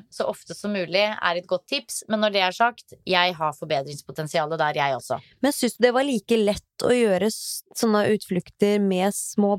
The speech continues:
Speaker 2: barn? For nå er det en ting, for nå er de så vant til den aktiviteten,
Speaker 1: Mm.
Speaker 2: og du har jo dratt de med. Dere har åpenbart vært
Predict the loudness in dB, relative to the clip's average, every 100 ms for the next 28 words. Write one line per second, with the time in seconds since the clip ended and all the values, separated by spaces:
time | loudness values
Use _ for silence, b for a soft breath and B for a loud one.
0 | 2 4 4 2 2 4 4 2 2 0
1 | 2 0 2 2 2 0 -2 -2 -2 -2
2 | -4 -2 -2 -4 -4 0 0 0 0 0
3 | 2 0 0 -2 -2 -2 0 0 -2 B
4 | B B 2 4 4 0 -2 0 -2 -6
5 | -16 -16 _ _ -16 -4 0 0